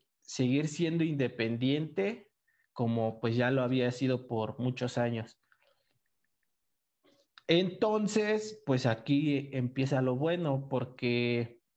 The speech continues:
yo soy paracaidista desde los dieciséis años.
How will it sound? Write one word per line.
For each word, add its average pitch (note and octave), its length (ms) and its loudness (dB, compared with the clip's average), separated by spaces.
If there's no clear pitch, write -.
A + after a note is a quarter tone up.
yo E3+ 540 2
soy F3 180 0
paracaidista C#3 840 0
desde B2+ 260 2
los A#2 180 0
dieciséis B2 560 0
años. F3+ 520 0